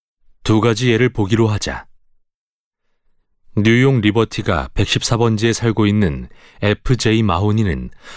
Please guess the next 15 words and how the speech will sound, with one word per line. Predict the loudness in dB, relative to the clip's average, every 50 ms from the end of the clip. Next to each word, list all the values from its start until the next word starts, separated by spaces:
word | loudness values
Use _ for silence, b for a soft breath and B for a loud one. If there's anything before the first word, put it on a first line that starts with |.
| B B
석유 | -8 -4 -2 0 0 2 0
시추를 | 0 -2 -4 -6 -4 -2 0 2 2 2
위한 | 2 2 0 0 -2
특수 | -4 -6 -6 -4 -2 -2
장비를 | 0 0 0 0 0 0 0
팔고 | 0 -2 -2 -4 -2 0 -2
있다. | -2 -2 -6 -10 -12 -12 -14 -16 _ _ _ _ _ _ _ _ _ _ _ _ _ _ _ _ _ _ _ _ _ _ _ _ -20 -20 -20 _ _
한 | -4 -2 0 2
번은 | 2 2 2 0 0 -2
그가 | -2 -2 -2 -2 -2 -2 -4 -8 -12 -14 -14 -4
롱아일랜드의 | 0 2 2 2 2 2 2 0 0 0 0 0 0 2 2 2 2 0 -2 -4
주요 | 0 2 4 4 4 4
고객으로부터 | 2 0 2 2 2 2 0 0 -2 -2 -6 -6 -4 -4 -4 -4 -6 -8 -10
주문을 | -4 0 2 2 4 4 2 2
받았다. | 0 0 -2 -4 -4 -6 -8 -10 -10 -10 -14